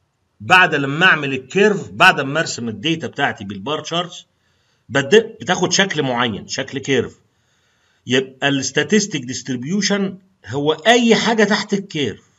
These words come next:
أي معلومات موجودة تحت الكيرف.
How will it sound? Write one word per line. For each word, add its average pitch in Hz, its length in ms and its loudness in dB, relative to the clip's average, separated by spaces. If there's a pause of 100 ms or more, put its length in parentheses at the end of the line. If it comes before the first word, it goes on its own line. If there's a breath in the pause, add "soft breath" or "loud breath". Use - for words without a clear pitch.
(1000)
أي 151 460 2
معلومات 131 720 -2
موجودة 123 440 -6
تحت 143 300 -6
الكيرف. 180 500 -6